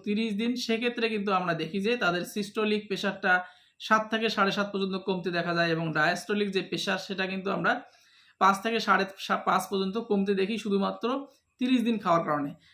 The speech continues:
আর এটা যদি কন্টিনিউ করেন দুই তিন মাস চার মাস ধরে খান, সেক্ষেত্রে কিন্তু তাদের উচ্চ রক্তচাপটা ধীরে ধীরে কমতে শুরু করবে, একটা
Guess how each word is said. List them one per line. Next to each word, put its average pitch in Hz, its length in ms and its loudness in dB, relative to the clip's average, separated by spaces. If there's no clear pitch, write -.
আর 165 100 -2
এটা 180 220 4
যদি 226 220 0
কন্টিনিউ 214 460 2
করেন 208 280 0
দুই 196 160 0
তিন 202 200 0
মাস 196 220 2
চার 180 180 0
মাস 185 180 -2
ধরে 175 200 0
খান, 185 260 -2
সেক্ষেত্রে 196 460 -2
কিন্তু 190 280 -4
তাদের 208 260 6
উচ্চ 208 180 0
রক্তচাপটা 208 640 0
ধীরে 165 200 2
ধীরে 202 160 2
কমতে 190 300 -4
শুরু 196 200 0
করবে, 180 300 -2
একটা 175 280 -4